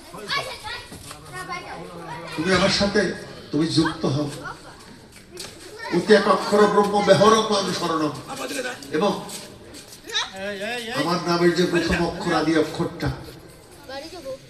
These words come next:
সেটাকে তুমি দমে দমে জপ করতে থাকো। যে অক্ষরটা তোমার গুরুদেব তোমার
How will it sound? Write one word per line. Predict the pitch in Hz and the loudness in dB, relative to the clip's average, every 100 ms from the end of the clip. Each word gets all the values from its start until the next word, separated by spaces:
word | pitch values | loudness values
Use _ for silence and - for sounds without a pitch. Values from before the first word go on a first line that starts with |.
| - - - - - - - - - - - - - | -20 -20 -20 -20 -20 -20 -20 -20 -20 -20 -20 -18 -4
সেটাকে | - - 190 - | 4 6 6 2
তুমি | 185 170 160 | 2 2 2
দমে | 151 156 156 | 2 2 2
দমে | 160 156 | 4 4
জপ | 147 151 - | 4 2 2
করতে | 160 - 151 | 0 2 0
থাকো। | - 143 143 135 - - - - - - - - - - - | -2 -4 -6 -6 -8 -10 -10 -10 -12 -12 -16 -16 -16 -8 4
যে | 214 220 226 226 - - | 8 10 8 6 0 -6
অক্ষরটা | 190 185 - 240 - 208 | -4 -2 0 2 2 2
তোমার | 208 196 | 6 6
গুরুদেব | 175 185 185 185 175 - - - - - - - - - - - - - - - - - | 6 6 6 4 2 -2 -8 -12 -14 -16 -12 -12 -12 -16 -18 -18 -16 -18 -18 -18 -16 -10
তোমার | 165 170 | 0 2